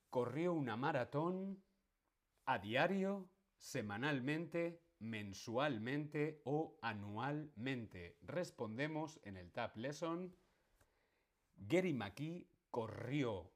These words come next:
una maratón a diario, una cada día, semanalmente, una maratón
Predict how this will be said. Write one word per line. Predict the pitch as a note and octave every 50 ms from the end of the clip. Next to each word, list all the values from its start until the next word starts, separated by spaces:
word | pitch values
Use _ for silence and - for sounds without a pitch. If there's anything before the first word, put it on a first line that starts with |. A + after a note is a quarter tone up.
| _ _
una | - D3+ F3 D#3+ B2+ G#2
maratón | G2+ A#2+ C3+ C3 A2 G2+ - B2+ C#3 D#3 E3+ F3 F3+ F#3+ F#3 - - _ _ _ _ _ _ _ _ _
a | - A#2 G#2
diario, | G2 G2 G#2 A2 C#3 D#3+ F3+ F#3+ G3 G#3+ G#3+ G#3 - - _ _ _ _ _ _ _ _ _ _ _ _ _ _ _ _ _ _ _ _ _ _ _ _ _ _ _
una | C#3 C#3+ D3 B2+ G#2+
cada | - A#2+ G#2+ F#2+ F#2 F#2+
día, | B2 C#3 E3+ F#3 F#3+ G3 - - _ _ _ _ _ _ _ _ _ _ _ _ _ _ _ _ _ _ _ _ -
semanalmente, | - - - B2 G#2 G#2 F#2+ G#2 B2+ C3 B2 A2 G#2 B2 C3+ D#3 E3 D3 D#3+ F3+ F#3 F#3+ F#3 - _ _ _ _ _ _ _ _ _ _
una | C#3+ D#3+ E3+ D3 A#2+
maratón | A2+ A2 G#2 G2+ - - B2+ B2 G#2 F#2+ F2+ F2 F2